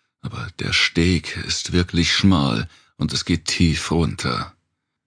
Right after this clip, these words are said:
Diese Szene erinnert mich an etwas, an Frankfurt. Aber jetzt ist dennoch alles anders. Mir ist bewusst, dass sie näher und näher kommen, je länger ich warte.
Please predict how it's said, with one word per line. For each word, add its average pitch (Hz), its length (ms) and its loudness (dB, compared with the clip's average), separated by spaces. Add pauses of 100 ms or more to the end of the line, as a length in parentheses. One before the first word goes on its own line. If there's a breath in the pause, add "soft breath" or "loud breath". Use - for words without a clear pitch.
(480)
Diese 90 220 2
Szene 87 500 4
erinnert 78 480 2
mich 55 180 -2
an 53 120 -2
etwas, - 640 -4 (260)
an - 160 -6
Frankfurt. - 1000 -6 (500)
Aber 90 180 4
jetzt 92 440 2
ist - 160 -6
dennoch 87 240 4
alles 82 320 0
anders. - 640 -4 (880)
Mir 71 160 0
ist - 180 -8
bewusst, - 680 -4
dass 65 140 -2
sie 69 120 -2
näher 78 380 4
und 67 180 -2
näher 87 320 4
kommen, 69 320 0
je 64 160 -2
länger 67 320 0
ich 60 240 -2
warte. 57 540 -2